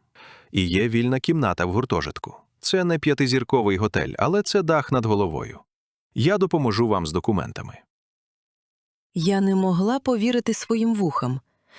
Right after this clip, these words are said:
Speaker 2: Я сиділа в її кабінеті серед стелажів із книгами і відчувала, як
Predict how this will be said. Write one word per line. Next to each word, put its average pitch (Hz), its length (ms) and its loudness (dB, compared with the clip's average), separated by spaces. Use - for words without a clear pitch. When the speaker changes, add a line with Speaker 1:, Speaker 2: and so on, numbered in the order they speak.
Speaker 2:
Я 226 200 0
сиділа 233 460 2
в 175 40 0
її 202 260 0
кабінеті 196 760 0
серед 196 400 0
стелажів 202 680 0
із 175 140 -2
книгами 190 640 0
і 190 100 0
відчувала, 202 720 0
як 175 280 -2